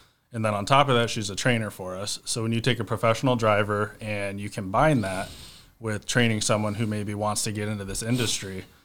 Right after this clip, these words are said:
and working closely with her when she does that, you know, we're able to grow organically.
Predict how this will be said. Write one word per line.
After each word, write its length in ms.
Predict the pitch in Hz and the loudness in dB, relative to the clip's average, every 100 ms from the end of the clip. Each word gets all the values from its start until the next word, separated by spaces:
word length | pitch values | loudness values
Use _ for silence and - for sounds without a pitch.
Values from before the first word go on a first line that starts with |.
| _ _ | _ _
and 120 | - 107 | -6 -2
working 300 | 107 107 104 | -2 -2 -4
closely 420 | - 110 - 104 | 0 -2 0 -2
with 260 | 107 117 | 0 0
her 140 | - 107 | 0 -2
when 160 | 101 | -2
she 140 | 98 101 | -6 -4
does 280 | 95 143 107 | 2 4 2
that, 280 | 98 98 | -2 -4
you 80 | 101 | -8
know, 220 | 101 101 95 | -10 -10 -6
we're 160 | 110 | -4
able 180 | 107 104 | -2 -4
to 80 | 101 | -8
grow 200 | 98 104 | -4 -4
organically. 800 | 98 98 95 101 95 90 92 92 | -2 -6 -6 -6 -8 -10 -12 -12